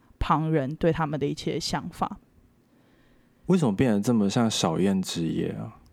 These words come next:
Speaker 1: <laughs> 我真的觉得这句话讲得非常好。
Speaker 2: 你刚才讲那一段的时候，
Speaker 1: 我真的觉得
Speaker 2: 我心想说，好像小燕之夜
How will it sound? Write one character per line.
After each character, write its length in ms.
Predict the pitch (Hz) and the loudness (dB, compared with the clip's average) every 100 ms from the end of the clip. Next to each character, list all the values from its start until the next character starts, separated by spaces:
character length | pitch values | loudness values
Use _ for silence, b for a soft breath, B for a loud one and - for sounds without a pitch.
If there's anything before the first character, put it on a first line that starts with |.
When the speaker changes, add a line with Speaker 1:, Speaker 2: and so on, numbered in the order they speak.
| - | -6
Speaker 1:
<laughs> 1400 | - - - - - - 254 - - - 403 262 381 254 | -4 -4 -6 -2 -2 2 2 2 -16 -4 2 4 6 6
我 60 | |
真 120 | 240 | 6
的 80 | 466 | 4
觉 80 | 285 | 6
得 120 | 247 | 6
这 160 | - 311 | 8 6
句 80 | 349 | 8
话 180 | 349 | 8
讲 180 | 269 202 | 6 4
得 140 | 170 170 | 4 -2
非 640 | - - 196 196 208 214 | -6 2 6 6 6 2
常 420 | 214 196 156 156 | -2 -2 -2 -2
好。 600 | 160 - 180 143 82 65 | -6 -2 0 0 -2 0
Speaker 2:
你 60 | 165 | 4
刚 100 | 220 | 4
才 80 | 254 | 4
讲 220 | - 127 | 4 4
那 120 | 151 | 4
一 60 | 190 | 6
段 160 | 220 | 6
的 80 | 160 | 4
时 60 | 170 | 6
候， 80 | 185 | 6
Speaker 1:
我 20 | |
真 60 | |
的 20 | 139 | 4
觉 0 | |
得 40 | |
Speaker 2:
我 40 | |
心 180 | 135 170 | 4 4
想 220 | 165 117 | 4 4
说， 320 | 107 131 135 143 | 4 4 4 2
好 220 | 107 104 | 2 4
像 100 | 143 | 4
小 220 | - 87 | 2 2
燕 180 | 95 98 | 2 2
之 260 | - 90 | 0 0
夜 200 | 85 90 | 2 0